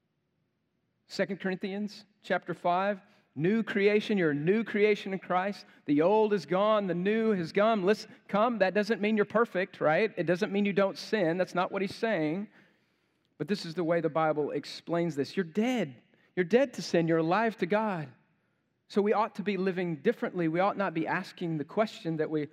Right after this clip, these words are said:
often ask, and you know the question, "Well, God will just forgive me."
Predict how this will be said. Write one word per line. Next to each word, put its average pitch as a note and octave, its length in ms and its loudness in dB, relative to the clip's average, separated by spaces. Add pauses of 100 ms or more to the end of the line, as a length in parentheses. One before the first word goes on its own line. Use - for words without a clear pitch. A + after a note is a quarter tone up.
(240)
often F3 400 0
ask, E3+ 520 -2
and D#3+ 120 -2
you G#3+ 120 2
know G3 260 2
the D3+ 120 -6
question, F3 640 -4 (600)
"Well, G#3 200 4
God F#3+ 440 0
will F3+ 160 0
just E3+ 400 -6
forgive D#3 460 -4
me." G#2 280 -6